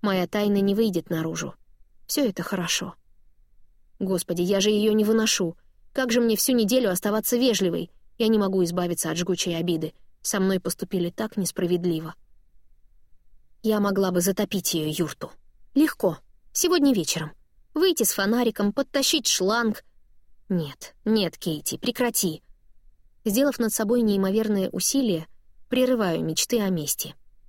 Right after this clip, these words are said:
Диметра, наверное, самый влиятельный гость из всех, что у нас были. Я не могу допустить, чтобы она вернулась в Лондон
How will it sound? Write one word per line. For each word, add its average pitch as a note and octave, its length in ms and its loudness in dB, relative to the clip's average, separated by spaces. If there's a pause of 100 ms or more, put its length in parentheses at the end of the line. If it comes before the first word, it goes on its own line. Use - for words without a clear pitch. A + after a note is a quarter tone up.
(200)
Диметра, A3+ 400 2
наверное, G3 480 2
самый F#3+ 300 0
влиятельный F#3 580 0
гость F3+ 280 -2
из D#3 100 -2
всех, - 240 -2
что - 180 -4
у E3+ 100 0
нас E3 220 0
были. E3 380 -2 (500)
Я A3 120 0
не G3+ 100 2
могу G3+ 240 0
допустить, F3+ 420 -4
чтобы E3 240 -2
она E3 160 0
вернулась E3+ 460 0
в F3 60 -2
Лондон F#3 400 0